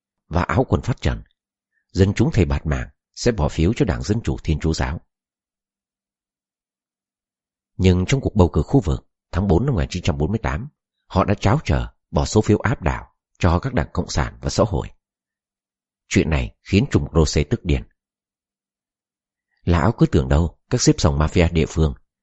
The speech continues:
sẽ kiểm soát được khu vực này. Nhưng ông Trùng chỉ nói là chuyện bất kính với giáo hội công giáo, khiến lão buồn lòng.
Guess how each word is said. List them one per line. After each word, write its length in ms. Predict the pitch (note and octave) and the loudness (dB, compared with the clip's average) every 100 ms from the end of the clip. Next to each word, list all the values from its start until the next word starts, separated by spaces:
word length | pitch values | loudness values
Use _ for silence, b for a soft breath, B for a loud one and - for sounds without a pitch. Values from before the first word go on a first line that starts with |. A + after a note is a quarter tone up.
| _ | _
sẽ 320 | - F2+ B2+ - | -2 0 0 0
kiểm 140 | C#2+ | -2
soát 200 | - C#3 | 0 0
được 100 | F2+ | 0
khu 140 | - B2 | 0 0
vực 160 | D2+ | -2
này. 280 | C#2+ B1+ - _ _ _ _ _ _ _ _ _ _ _ | -4 -4 -8 _ _ _ _ _ _ _ _ _ _ _
Nhưng 180 | - G#2 | 0 2
ông 180 | G2+ B2 | 2 2
Trùng 140 | - D2 | 0 2
chỉ 160 | E2+ C2+ | 0 0
nói 340 | C2 G2+ F3 _ _ - | 0 -2 -4 _ _ -2
là 100 | F#2 | 0
chuyện 200 | - F#2+ | 2 0
bất 160 | - - | 0 -2
kính 160 | F2+ A2 | -2 0
với 80 | |
giáo 160 | A#2+ A2 | 0 0
hội 200 | G#2 - | -2 -2
công 160 | - D#2+ | -4 -4
giáo, 360 | D2 D2+ C#3+ - _ _ | -2 -4 -8 -14 _ _
khiến 220 | - G2+ | -4 -2
lão 120 | E2 | -2
buồn 220 | C#3 C#2+ | -2 -2
lòng. 180 | B1+ B1 | -4 -8